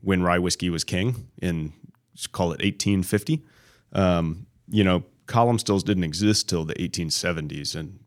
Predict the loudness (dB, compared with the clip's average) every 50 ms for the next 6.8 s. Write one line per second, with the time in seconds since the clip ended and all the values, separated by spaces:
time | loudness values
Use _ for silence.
0 | _ _ -12 -8 -4 -2 -2 -2 -2 -4 -4 -6 -2 0 0 0 0 0 -4 -4
1 | -4 -6 -6 -6 -6 -4 -4 -2 -2 -4 -4 -8 -8 -8 -8 -8 -8 -10 -10 -10
2 | -10 -8 -8 -6 -6 -6 -6 -6 -6 -6 -6 -8 -8 -8 -8 -6 -4 -4 -4 -4
3 | -6 -6 -6 -8 -8 -16 -20 -20 -20 _ _ _ _ _ -10 -4 2 4 4 4
4 | 6 4 4 4 4 4 2 2 2 0 2 2 2 0 0 0 -2 -4 -6 -10
5 | -10 -6 -6 -4 -4 -6 -8 -8 -8 -8 -6 -2 0 0 0 0 0 0 0 -2
6 | -4 -6 -6 -2 2 2 4 4 4 2 2 0 0 0 -2 -4